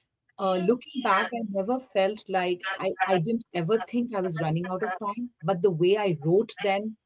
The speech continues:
it almost feels like I was running out of time. So, you know, I wrote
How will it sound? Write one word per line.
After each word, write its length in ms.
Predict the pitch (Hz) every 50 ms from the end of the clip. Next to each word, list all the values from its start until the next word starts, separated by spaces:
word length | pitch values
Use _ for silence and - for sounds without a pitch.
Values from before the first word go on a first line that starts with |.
| _ -
it 140 | 214 220 214
almost 400 | 190 196 208 233 262 254 - -
feels 260 | 220 214 208 202 180
like 160 | 214 202 202
I 120 | 190 180
was 440 | 175 170 156 156 165 175 185 170 156 160
running 260 | 151 139 143 143 139
out 160 | 139 151 156
of 120 | 147 - _
time. 280 | 156 - - 262 156 _ _ _ _ _ _ _ _
So, 160 | _ - - 233
you 160 | 220 226 240
know, 180 | 226 208 -
I 160 | - 208 196 196 170 165 180
wrote 300 | 220 233 262 294 -